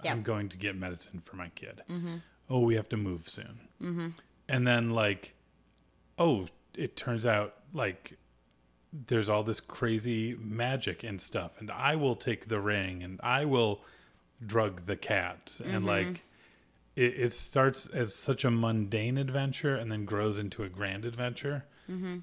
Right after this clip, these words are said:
Speaker 2: And I think it does it pretty well.
Speaker 1: I think it does it, yes,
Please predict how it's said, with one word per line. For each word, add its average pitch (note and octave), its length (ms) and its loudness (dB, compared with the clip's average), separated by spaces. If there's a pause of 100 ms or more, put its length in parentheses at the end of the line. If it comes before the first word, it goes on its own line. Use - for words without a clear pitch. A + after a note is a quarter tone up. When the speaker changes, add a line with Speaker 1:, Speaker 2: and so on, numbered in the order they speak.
(100)
Speaker 2:
And B2 80 2
I A#2+ 60 4
think C#3+ 160 2
it B2+ 140 0
does A#2 220 4
it A2+ 160 -2 (760)
pretty A2 400 0
well. - 360 -14 (760)
Speaker 1:
I C#4 80 2
think D#4+ 160 4
it F#4+ 100 4
does D4+ 220 4
it, - 320 2 (960)
yes, - 460 -2